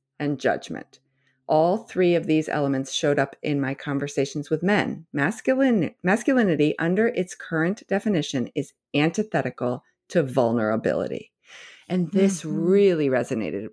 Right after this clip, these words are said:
Speaker 1: with me, be-, in part because it's kind of fixable, <laughs> right? Like,
Speaker 2: Mm,
Speaker 1: the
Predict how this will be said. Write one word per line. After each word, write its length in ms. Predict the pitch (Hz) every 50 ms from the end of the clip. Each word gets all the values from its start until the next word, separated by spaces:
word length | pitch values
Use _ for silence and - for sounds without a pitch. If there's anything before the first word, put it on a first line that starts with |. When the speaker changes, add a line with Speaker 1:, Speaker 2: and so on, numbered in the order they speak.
| _ _ -
Speaker 1:
with 220 | 151 143 - -
me, 140 | 143 131 113
be-, 200 | 110 147 139 - -
in 120 | 185 185 180
part 260 | - - 262 269 269
because 460 | 269 240 - 226 190 170 156 - - _ - - - - _ _ _ _ _ _ _
it's 260 | - 254 359 370 - -
kind 320 | - - 170 147 165 196
of 100 | 247 247
fixable, 720 | - - 359 440 427 - - 359 220 214 180 147 113 -
<laughs> 20 | -
right? 500 | 175 226 214 240 247 240 330 392 - -
Like, 180 | 233 240 226 226
Speaker 2:
Mm, 380 | 220 220 220 220 214 214 208
Speaker 1:
the 200 | 208 262 277 -